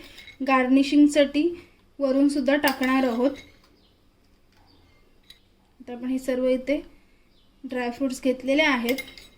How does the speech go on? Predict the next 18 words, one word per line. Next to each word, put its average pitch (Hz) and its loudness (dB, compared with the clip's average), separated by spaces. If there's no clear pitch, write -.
परत 254 -6
एकदा 254 -2
आपण 262 -2
आता 262 -4
ड्रायफ्रुट्ससुद्धा 254 -4
यामध्ये 254 0
मिक्स 247 -12
करून 262 0
घेऊयात. 233 -2
आणि 262 0
आपण 277 4
इथे 285 8
आता 285 4
गॅससुद्धा 277 2
बंद 294 8
करून 294 6
घेतलेला 285 4
आहे. 277 4